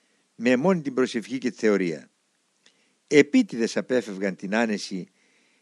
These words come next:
και ζούσαν με ό,τι ήταν απλό, ώστε να έχουν λίγη μέριμνα και να ρίχνουν στο βάρος στην πνευματική ζωή. Στις καινούριες τους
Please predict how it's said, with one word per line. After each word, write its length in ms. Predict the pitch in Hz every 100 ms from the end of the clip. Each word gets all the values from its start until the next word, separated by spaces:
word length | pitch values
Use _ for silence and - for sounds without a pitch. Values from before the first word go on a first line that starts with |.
| _ _
και 200 | 135 117
ζούσαν 560 | 185 214 208 98 101 _ _ _ _
με 260 | 120 127 135
ό,τι 500 | 190 196 - 95 - _
ήταν 500 | 160 160 - 104 87 _
απλό, 560 | 107 - 208 240 247 _ _ _ _ _
ώστε 320 | 127 113 113
να 120 | 104
έχουν 360 | 135 135 110 101
λίγη 240 | 120 107
μέριμνα 540 | 95 107 104 98 101 104 _ _ _ _
και 160 | - 110
να 180 | 98 95
ρίχνουν 340 | 123 - 98
στο 200 | - 95
βάρος 480 | 92 104 101 98 - _ _
στην 180 | - 95
πνευματική 460 | 92 90 85 78 78
ζωή. 320 | 76 67 - _ _ _ _ _ _ _ _ _ _ _ _ _ _ _ _
Στις 320 | - 185 180
καινούριες 500 | - 185 247 185 127
τους 300 | - 107 -